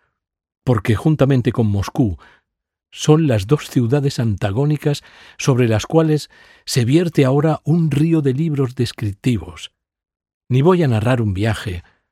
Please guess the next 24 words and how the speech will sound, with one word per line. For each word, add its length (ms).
pero 180
sí 220
mi 160
reacción 600
lírica 380
con 240
toda 220
sinceridad 640
y 100
sencillez. 800
Sinceridad 800
y 140
sencillez 800
dificilísimas 1120
a 40
los 160
intelectuales, 840
pero 200
fáciles 560
al 140
poeta. 540
Para 180
venir 300
aquí, 400